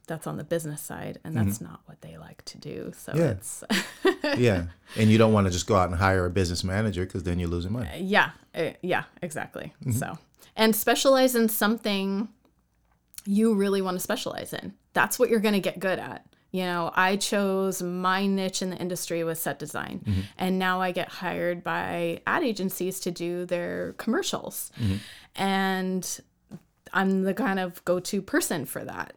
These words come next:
Speaker 1: And
Speaker 2: Yes.
Speaker 1: you have to get to, that's where you're gonna excel in your paycheck.
Speaker 2: Find a niche.
Speaker 1: You know, yes, find your niche, get really, really good at it. You know, it's good to do all of the things at first 'cause you have to have a basic understanding,
Speaker 2: Mm-hmm.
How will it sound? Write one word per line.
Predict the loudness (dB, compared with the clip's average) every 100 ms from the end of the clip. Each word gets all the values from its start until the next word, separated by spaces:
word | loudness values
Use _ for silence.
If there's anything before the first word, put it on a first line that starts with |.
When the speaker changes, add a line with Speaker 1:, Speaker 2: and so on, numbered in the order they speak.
| 0
Speaker 1:
And | 2 4
Speaker 2:
Yes. |
Speaker 1:
you | 0
have | 2 0 2
to | 0
get | 2 0 -2
to, | 0 0 2
that's | 2 2 2
where | 2
you're | 4
gonna | 2 2
excel | 0 0 0 2 0 -2
in | -4 -2
your | -2 -2 -4
paycheck. | -2 -2 -2 -6 -10 -12
Speaker 2:
Find | -2 0 2
a |
niche. | 0 0
Speaker 1:
You | 0
know, | 2 0 -2
yes, | 2 2 2 -4
find | 0 2 4
your | 4
niche, | 2 0 -2
get | -4 -4
really, | 0 4 6
really | 6 4 2
good | -2
at | -2
it. | -2 -4 _ _ -6
You | -2 0
know, | 2
it's | 4 4
good | 4 6 6
to | 6 2
do | 4 2 4
all | 4 6
of | 4
the | 2
things | 0 2 2 4
at | 2 0
first | -2 2 2 0
'cause | -2 0
you | 0
have | 2 2 0
to | -2
have | 0 2
a |
basic | -2 -2 -2 -2 -4
understanding, | -2 -2 -4 -6 -6 -6 -2 -2 -2
Speaker 2:
Mm-hmm. | 0 0